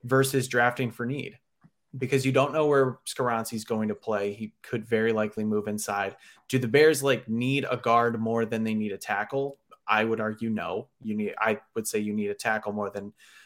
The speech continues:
more than that. But if you're gonna get a bona fide playmaker like this, who you can just put inside and then leave for potentially a decade, that's huge versus trying to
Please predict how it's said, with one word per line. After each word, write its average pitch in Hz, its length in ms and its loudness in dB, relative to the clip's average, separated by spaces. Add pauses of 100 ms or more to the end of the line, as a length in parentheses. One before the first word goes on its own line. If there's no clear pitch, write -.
(140)
more 117 120 -2
than 110 160 -4
that. 147 360 6
But 120 260 4 (240)
if 131 160 -2
you're 139 100 2
gonna 143 180 2
get 143 120 6
a 135 40 6
bona 131 280 4
fide 117 300 2
playmaker 123 460 0
like 110 220 0
this, 110 240 -2
who 113 100 -6
you 110 280 -2
can 110 200 -4
just 107 200 -6
put 120 140 2
inside 113 460 0
and 107 100 -2
then 101 200 -6
leave 127 240 -4
for 104 400 -2
potentially 104 600 -6 (180)
a 107 80 -6
decade, 104 520 0 (540)
that's 127 240 4
huge - 540 -2 (240)
versus 123 680 4
trying 123 300 0
to 117 260 4